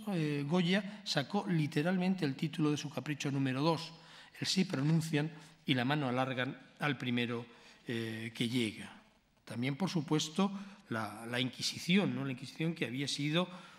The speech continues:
fuente de todas, eh, las principales desgracias de, de, de Jovellanos y que había sido también objeto por parte de Jovellanos de una, mm, muy dura, eh, denuncia en un escrito titulado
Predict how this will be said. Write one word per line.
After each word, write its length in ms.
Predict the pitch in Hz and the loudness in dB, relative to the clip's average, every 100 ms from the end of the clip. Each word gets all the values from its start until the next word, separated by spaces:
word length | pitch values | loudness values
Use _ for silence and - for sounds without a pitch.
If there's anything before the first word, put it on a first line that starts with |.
| - | -20
fuente 640 | - - 156 165 160 165 165 | -8 2 4 4 2 0 0
de 120 | 143 | 0
todas, 500 | 123 151 151 151 - - | 2 0 0 -2 -6 -8
eh, 240 | 151 139 135 | -6 -4 -2
las 140 | 131 | -4
principales 680 | - 131 - 147 147 143 - - - - | -6 -10 -4 0 0 0 -6 -12 -20 -2
desgracias 920 | 135 131 127 135 139 - 135 127 123 | 2 2 4 4 2 0 0 2 0
de, 180 | 117 113 113 - - - | -4 -6 -8 -18 -20 -10
de, 400 | 123 120 113 110 | -4 -4 -4 -6
de 120 | 107 117 | -8 -8
Jovellanos 680 | - 117 131 170 165 180 185 | -6 -2 2 2 2 -2 -2
y 120 | 196 | -2
que 240 | 196 214 | -2 -4
había 280 | 160 143 160 | -2 0 0
sido 360 | - 143 147 156 | 0 0 2 0
también 500 | 156 127 139 156 190 | 0 0 0 0 -4
objeto 420 | - 131 175 165 | -8 -2 -2 -2
por 120 | 123 110 | -6 -6
parte 240 | 131 131 | -8 -8
de 60 | 123 | -4
Jovellanos 600 | 175 151 139 139 143 - - - - - | 0 2 2 -2 -4 -6 -18 -20 -12 -2
de 240 | 160 160 | 0 2
una, 400 | 202 185 165 151 - - | 4 6 4 0 -10 -12
mm, 60 | 151 | -6
muy 540 | 135 131 127 139 175 | -2 0 0 4 6
dura, 460 | 170 165 165 147 170 170 - - - | 6 6 4 2 0 -6 -18 -12 -4
eh, 160 | 123 | -2
denuncia 500 | 123 131 147 156 160 | 0 2 2 0 0
en 80 | 143 | 2
un 100 | 147 | 2
escrito 380 | 135 - 147 156 | 0 0 -2 -2
titulado 640 | 143 - 131 127 139 151 | -4 -4 0 0 2 0